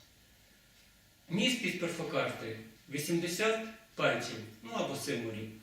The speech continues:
по одному в кожній з вісімдесяти колонок. Пробувалася у буквальному сенсі ць-, цього слова перфокарта на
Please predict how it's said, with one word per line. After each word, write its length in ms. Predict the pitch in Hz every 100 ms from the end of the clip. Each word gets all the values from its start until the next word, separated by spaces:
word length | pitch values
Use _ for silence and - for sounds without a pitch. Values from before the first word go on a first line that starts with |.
| - - - -
по 180 | - 175
одному 460 | 180 185 190 208 240
в 180 | - 196
кожній 380 | 196 180 156
з 160 | 135 131
вісімдесяти 840 | - 170 147 147 165 165 185 185 185 - -
колонок. 500 | 160 131 107 104 - - - - - - - - - - - - - - - - - - - - - - -
Пробувалася 800 | 147 165 208 254 247 - 160 - - - - - -
у 40 |
буквальному 680 | 143 170 175 160 156 156 160 - - -
сенсі 400 | - 175 170 170
ць-, 280 | - 175
цього 340 | - 175 151 156
слова 560 | - 165 156 135 131 - - -
перфокарта 800 | 156 147 165 170 147 - - 135
на 440 | 160 190 190 -